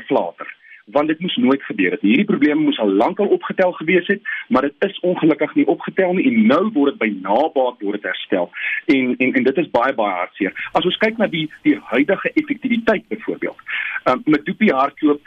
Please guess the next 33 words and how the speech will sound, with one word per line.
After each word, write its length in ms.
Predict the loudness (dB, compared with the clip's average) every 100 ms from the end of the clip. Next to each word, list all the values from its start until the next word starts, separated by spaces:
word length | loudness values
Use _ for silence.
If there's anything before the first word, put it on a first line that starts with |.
| _ _ _
om 160 | -2 0
en 120 | 0
by, 220 | 2 0 0
by 80 | -4 -2
sestig, 400 | -4 -4 -4 -6
hier 160 | 0 2
nie 140 | 2 2
sestig 360 | -2 -2 -6
persent, 380 | -4 -2 -2 -2 -2
hulle 160 | -2
praat 220 | 0 -2 -2
van 100 | -6
die 100 | -2
energiebeskikbaarheidsfaktor, 1400 | 0 0 -2 -2 -4 -2 -2 0 -2 -2 -2 -4 -4 -10 -12 -6 -2
hardloop 260 | -2 -2
dit 120 | -4
by 100 | -4 -2
sestig 320 | -4 -4 -6
persent. 320 | -2 -2 -2 -4 -2
Dit 140 | 0
is 100 | 0
'n 60 | -2
splinternuwe 680 | 0 0 0 0 0 0 0
aanleg. 340 | 0 0 -2 -4 -8 -2
Dit 120 | 0
is 100 | 0
veronderstel 560 | 0 0 0 0 0 0
om 120 | 0
by 120 | 0 -2
negentig 640 | -2 0 2 0 -4 -4
persent 340 | -4 0 0 2
te 60 |
hardloop. 340 | 0 -2 -4